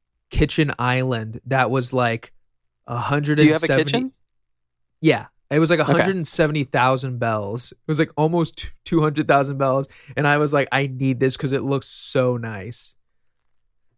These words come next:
Speaker 1: So that was the only, and I got a harp today that was, like, a hundred and thirty thousand.
Speaker 2: Damn.
Speaker 1: Yeah,
Speaker 2: I haven't
Speaker 1: it's
Speaker 2: seen anything,
Speaker 1: crazy.
Speaker 2: like, super crazy in mine.
Speaker 1: I also
Speaker 2: Well,
Speaker 1: got a
Speaker 2: except
Speaker 1: computer.
Speaker 2: the crown in the store that was a million.
Speaker 1: Mm-hmm.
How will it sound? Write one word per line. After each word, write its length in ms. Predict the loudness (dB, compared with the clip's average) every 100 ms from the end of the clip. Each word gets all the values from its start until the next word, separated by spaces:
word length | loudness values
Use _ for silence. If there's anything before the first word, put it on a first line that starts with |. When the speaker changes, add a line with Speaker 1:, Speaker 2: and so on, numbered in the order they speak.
| _
Speaker 1:
So 360 | -2 2 2 4
that 140 | 4
was 180 | 4 4
the 80 | 4
only, 260 | 4 2 -2
and 140 | 2
I 80 | 4
got 120 | 4
a 60 | 2
harp 460 | 0 2 4 4 0
today 340 | 0 2 2
that 140 | 2
was, 100 | 0
like, 140 | -2 -4
a 80 | -6
hundred 400 | -4 -4 -2 -6
and 180 | -8 -4
thirty 320 | -2 -2 -4
thousand. 500 | -6 -8 -8 -8 -2
Speaker 2:
Damn. 600 | 2 4 2 0 -4 -10 _ _ _ _ _ _ -10
Speaker 1:
Yeah, 100 | 2
Speaker 2:
I 60 | 4
haven't 100 | 6
Speaker 1:
it's 80 | 4
Speaker 2:
seen 160 | 2 4
anything, 240 | 4 4 2
Speaker 1:
crazy. 20 |
Speaker 2:
like, 200 | 2 2
super 380 | 2 0 2 0
crazy 480 | 2 2 2 2 0
in 100 | 0
mine. 420 | 0 0 0 -4 -10 _ _ _ _ _ _ _ _ 0
Speaker 1:
I 60 |
also 220 | 0 2 4
Speaker 2:
Well, 80 |
Speaker 1:
got 140 | 6 6
a 40 |
Speaker 2:
except 340 | 4 2 0 0
Speaker 1:
computer. 300 | 0 4 4
Speaker 2:
the 40 |
crown 540 | 4 0 -4 -4 -6 -6
in 320 | -4 -4 -2
the 120 | -2
store 640 | -2 0 2 2 0 -2 -2
that 100 | 0
was 140 | 0
a 40 | 0
million. 520 | 0 2 2 -2 -4
Speaker 1:
Mm-hmm. 180 | -6